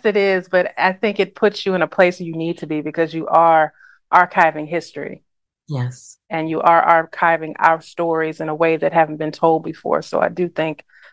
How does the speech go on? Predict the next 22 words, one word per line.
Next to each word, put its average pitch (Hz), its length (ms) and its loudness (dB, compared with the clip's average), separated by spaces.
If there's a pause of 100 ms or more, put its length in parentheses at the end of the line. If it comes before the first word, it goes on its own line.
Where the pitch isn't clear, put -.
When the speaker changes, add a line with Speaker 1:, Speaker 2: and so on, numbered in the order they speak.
Speaker 1:
that 156 140 -4
that 170 240 2
space 185 600 -2
and, 156 320 -4
and 156 420 -8
those 175 240 0
dollars 170 400 4
should 160 240 -10
be 170 400 -10 (160)
easier 196 460 2
for 170 160 -4
you 165 100 -2
to 160 100 -2
get - 380 0 (480)
than 160 140 -2
trying 160 240 2
to 156 80 -4
get 156 120 2
them 156 100 -2
from 147 140 -8
Target. 156 540 2 (480)
<laughs> 415 100 6